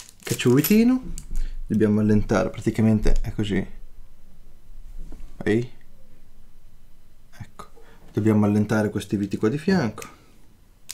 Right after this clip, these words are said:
che sono tirate proprio come se non dovessero venire via mai più. Una e due.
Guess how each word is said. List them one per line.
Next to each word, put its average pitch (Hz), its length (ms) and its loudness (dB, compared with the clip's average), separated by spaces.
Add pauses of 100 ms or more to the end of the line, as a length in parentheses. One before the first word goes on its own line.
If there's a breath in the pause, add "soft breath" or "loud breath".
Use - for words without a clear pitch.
(580 soft breath)
che - 100 -4
sono 113 240 2
tirate 107 560 4
proprio 107 280 -4
come 101 200 2
se - 400 -2 (840 soft breath)
non 104 160 2
dovessero 104 580 2
venire 104 320 2
via 104 220 2
mai 104 180 4
più. 165 260 2 (2250 loud breath)
Una 135 240 6
e 123 100 4
due. 233 320 4